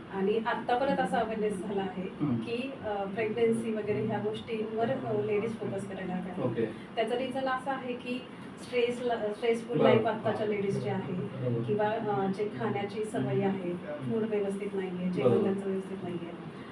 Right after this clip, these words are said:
Speaker 1: आणि त्याच्यामुळे की प्रेग्नन्सी कन्सीव्ह होण्यासाठीच त्यांना प्रॉब्लेम येतो.
Speaker 2: हम्म.
Speaker 1: मग प्रेग्नन्सी कन्सीव्ह व्हायला जेव्हा प्रॉब्लेम येतो, त्याच्यासाठीही मी काम करते.
Speaker 2: ओके.
Speaker 1: मग क-, त्यानंतर मग त्यांना गर्भसंस्कारात,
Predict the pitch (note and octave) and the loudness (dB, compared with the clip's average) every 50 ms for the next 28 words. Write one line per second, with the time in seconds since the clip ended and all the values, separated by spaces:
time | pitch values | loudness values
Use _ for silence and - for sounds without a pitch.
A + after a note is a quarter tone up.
0 | - - F#3+ F#3+ G3 G#3 A3 A3+ A3+ A3+ A#3+ A#3 A#3 A#3 A#3 A#3 A3+ B3+ - - | -8 -4 -2 0 0 2 2 0 0 0 0 0 2 2 0 0 -2 -6 -6 -4
1 | - A#3+ A#3 A3 B3 A#3+ A#3+ - C4 B3+ B3+ A#3 A#3 A#3+ - C4 C4 B3 A#3 A#3+ | -2 -2 0 0 0 -2 -2 -2 -4 0 2 2 2 2 0 -6 -6 -4 -2 0
2 | A3+ A3+ A3+ A3 A#3+ A3 B3 A#3+ - - G#3+ G3 G3 F#3+ F#3+ F#3+ F#3 F3+ F3+ F3+ | 2 2 2 2 2 -2 -2 -4 -4 -4 -2 0 0 0 0 -2 -4 -6 -6 -6
3 | F3 E3+ D#3 - - - - - - D3+ C3+ B2+ A2+ G#2+ G#2+ - - G#3+ G#3+ - | -8 -8 -8 -10 -10 -12 -12 -6 -2 0 2 4 2 2 0 -2 -4 -4 -2 2
4 | A#3 A#3 A3+ A#3+ A#3 A#3 - A#3 A#3 A#3+ A#3+ A#3+ A#3+ B3+ B3 A#3+ A#3+ A3+ A3+ A3 | 2 2 2 2 0 -2 -2 -2 -2 -2 -2 -2 -4 -6 -6 -6 -4 -2 0 0
5 | A3+ A#3+ A#3 A3+ A3+ A#3 A3 A3 A#3 A#3 A3+ A3 A3 A3 - F3+ F3+ - - - | 2 2 0 0 0 -2 -2 0 2 2 4 4 2 0 -2 -4 -6 -8 -12 -12
6 | - - - - - A#3 A3 A3+ B3+ A#3+ B3 A#3 - B3+ A#3+ B3 B3 A#3+ G#3+ G#3+ | -14 -14 -8 -2 2 2 2 2 2 -2 -4 -4 -2 -2 -4 -4 -4 -4 -4 -2
7 | F3+ F3 F3+ F3 F3 E3+ D#3+ F3 - - B2+ A#2+ - - A3 - - - - A3 | -2 -2 -2 -2 -2 -4 -6 -6 -2 0 2 2 2 0 -4 -4 -4 -4 -2 -2
8 | G#3+ G#3+ - - - - - A#3 G#3+ G#3 G#3 - - - - C4 B3 B3 B3+ B3+ | -2 -2 -4 -10 -8 -2 0 2 2 2 2 -2 -6 -2 0 2 2 2 0 0
9 | - - C4+ C4+ C4+ C4 B3+ B3 B3 B3 B3 B3 A#3+ A#3+ B3 B3 B3 B3 A#3+ A#3 | -2 -2 -2 -2 -2 -4 -4 -2 -4 -2 -2 0 0 0 0 0 -2 0 0 0
10 | A3+ - A#3 G#3+ A3 G#3+ | 0 0 -2 -2 -2 -2